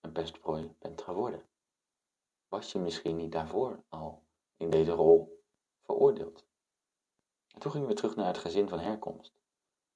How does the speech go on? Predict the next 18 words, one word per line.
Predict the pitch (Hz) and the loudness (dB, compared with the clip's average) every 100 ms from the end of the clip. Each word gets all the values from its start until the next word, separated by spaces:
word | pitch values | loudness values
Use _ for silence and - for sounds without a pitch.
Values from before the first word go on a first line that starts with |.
| _ _ | _ _
De | - | 4
dominante | 85 80 78 80 - | 4 4 2 -2 -6
vader, | - 110 110 - _ _ _ _ _ _ _ _ _ _ _ _ | -10 -8 -8 -12 _ _ _ _ _ _ _ _ _ _ _ _
die | - 82 78 76 - _ _ _ _ _ _ _ _ _ - | -6 -4 -4 -8 -18 _ _ _ _ _ _ _ _ _ -10
eigenlijk, | 87 104 85 82 - _ | -10 -6 -6 -6 -8 _
eh, | 78 | -20
heel | - 110 98 | -4 2 2
strikt | - - - - | 0 -8 -10 -14
was, | - - _ _ _ _ _ _ _ | -18 -18 _ _ _ _ _ _ _
heel | - 101 | -16 -12
veel | 95 | -12
structuur | - 90 - 92 | -12 -10 0 2
bood | 92 87 104 - _ _ _ | 2 -2 -6 -10 _ _ _
en | - | -6
ook | 107 135 | -4 0
wel | 117 95 - | 0 0 -2
liefdevol | 101 135 - - 67 | -2 -2 -6 -6 -4
was, | 82 - - | -6 -8 -20